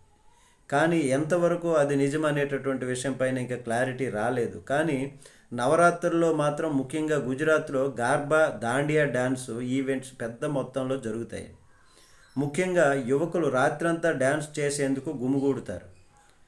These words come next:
తల్లిదండ్రుల పర్యవేక్షణ లేకుండా తల్లిదండ్రులతో కూడా రారు కాబట్టి ఆ పర్యవేక్షణ ఉండదు కాబట్టి రాత్రి బయటకు వెళ్ళేటటువంటి ఛాన్స్ ఆ విధంగా రావడంతో ఫ్రీడమ్ టైమ్ దొరికేసినట్టే కదా.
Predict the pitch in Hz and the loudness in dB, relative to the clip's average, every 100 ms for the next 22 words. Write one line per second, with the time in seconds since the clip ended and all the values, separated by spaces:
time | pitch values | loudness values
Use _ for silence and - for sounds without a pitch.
0 | - - 143 160 175 175 175 170 151 143 | -20 -2 2 2 2 2 4 2 2 4
1 | 156 151 147 147 151 147 139 139 139 143 | 4 2 0 -2 0 2 4 2 2 0
2 | 143 143 139 123 139 143 135 139 135 131 | 2 2 0 0 0 2 0 -2 -2 -4
3 | 127 139 143 143 131 139 - - 139 143 | -2 0 0 2 2 2 0 -2 0 2
4 | 156 156 139 139 139 - _ 135 131 135 | 0 0 -2 -2 -6 -16 _ -4 0 0
5 | 147 151 143 - 143 147 147 143 135 139 | 2 0 0 -4 -4 -2 0 0 0 -2
6 | 147 127 143 147 151 123 139 143 135 131 | 0 2 2 0 -2 0 -2 -2 -4 -2
7 | 131 131 127 131 117 120 - 135 156 175 | -2 -2 -4 -6 -6 -8 -4 0 0 0
8 | 165 113 - _ 127 135 139 147 147 120 | -4 -12 -12 _ -4 0 0 0 0 2
9 | 117 143 139 135 151 123 120 - 135 147 | 2 2 2 0 0 -2 -2 -6 -2 0
10 | 160 160 143 139 131 139 135 135 131 127 | 2 0 0 0 2 0 0 -2 -2 -4
11 | 131 117 113 113 | -4 -6 -6 -8